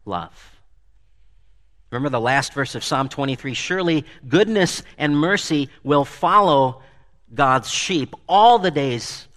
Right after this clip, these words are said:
of our lives." It's always there. Do we see it?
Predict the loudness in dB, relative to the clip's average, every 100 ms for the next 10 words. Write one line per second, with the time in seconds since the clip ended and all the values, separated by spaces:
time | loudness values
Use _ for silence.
0 | -10 -8 -6 -6 -8 -12 -16 -20 -18 -20
1 | _ _ _ _ -20 _ _ _ _ _
2 | _ _ _ _ -12 -8 -8 -8 -10 -10
3 | -10 -12 -10 -10 -10 -16